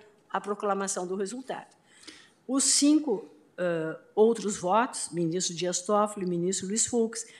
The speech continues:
ministro Nunes Marques, ministro Alexandre de Moraes e ministro Andrés de Mendonça, votaram no sentido do acolhimento dos embargos de declaração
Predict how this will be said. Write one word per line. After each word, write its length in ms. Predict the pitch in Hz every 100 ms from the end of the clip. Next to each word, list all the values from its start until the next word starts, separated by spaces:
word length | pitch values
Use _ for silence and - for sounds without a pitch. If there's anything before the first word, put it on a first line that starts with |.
| - -
ministro 440 | 180 190 220 226
Nunes 280 | 208 220 220
Marques, 460 | 220 190 196 190 185
ministro 380 | 180 170 190 175
Alexandre 380 | 170 233 254
de 80 | 254
Moraes 460 | 233 208 170 - - - _ -
e 120 | 202
ministro 420 | 214 190 180 - 175
Andrés 380 | 160 156 156
de 140 | 160 143 -
Mendonça, 720 | 180 208 202 202 226 240 247 - - - _
votaram 540 | 196 226 226 220 226 220
no 60 |
sentido 540 | 220 226 214 - 170 170
do 140 | 185
acolhimento 920 | 175 - 214 214 208 190 220 277 285
dos 200 | 233 226
embargos 520 | 202 185 175 175 170 160
de 60 |
declaração 920 | 165 170 165 147 151 - 175 240 269